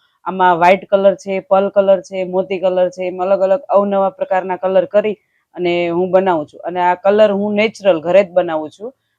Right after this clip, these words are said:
અ, કોઈ આમાં કેમિકલ યુઝ નથી કરતી, કે જેથી કરીને આપણે જ્યારે નવ દિવસ માતાજી પાસે ગરબો રાખીએ અને પછી, અ, નદીમાં આપણે પ્રવાહિત કરીએ તો ન્યા આપણે જે જળચર પ્રાણી હોય તેને નુકસાન ન કરે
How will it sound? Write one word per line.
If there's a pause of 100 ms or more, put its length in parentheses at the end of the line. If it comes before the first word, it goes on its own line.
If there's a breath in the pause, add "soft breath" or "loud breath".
અ,
કોઈ
આમાં
કેમિકલ
યુઝ
નથી
કરતી,
કે
જેથી
કરીને
આપણે
જ્યારે (100)
નવ
દિવસ
માતાજી
પાસે
ગરબો
રાખીએ (360)
અને
પછી,
અ, (140)
નદીમાં
આપણે
પ્રવાહિત
કરીએ
તો
ન્યા
આપણે
જે (400)
જળચર
પ્રાણી
હોય
તેને
નુકસાન
ન
કરે